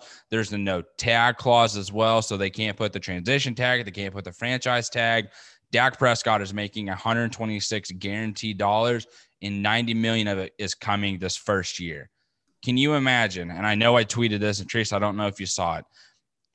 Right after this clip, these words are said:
Can you imagine? And this is another thing that I just cannot get out of my head every time I see a player sign a contract, is the fact that you write your name, you sign it in cursive, you give your signature, your John Hancock, you write it out there.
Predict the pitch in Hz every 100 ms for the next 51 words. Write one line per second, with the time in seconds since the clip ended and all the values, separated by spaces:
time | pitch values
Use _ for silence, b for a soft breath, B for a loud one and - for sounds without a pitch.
0 | _ _ _ _ - 120 147 175 151 110
1 | 104 92 95 95 107 107 113 104 110 131
2 | 131 135 123 104 95 101 - - 123 131
3 | 123 117 113 95 95 98 113 113 104 107
4 | 95 104 107 107 104 98 110 101 110 101
5 | - 98 90 92 87 90 87 90 92 110
6 | 107 104 92 117 135 120 127 135 147 139
7 | 127 107 101 95 B B B B 110 123
8 | - 127 113 104 - 113 131 - 113 95
9 | 101 90 90 92 113 127 139 131 135 123
10 | 120 - 127 113 92 104 123 127 123 117
11 | 107 113 107 104 90 92 110 123 110 107
12 | - 101 101 98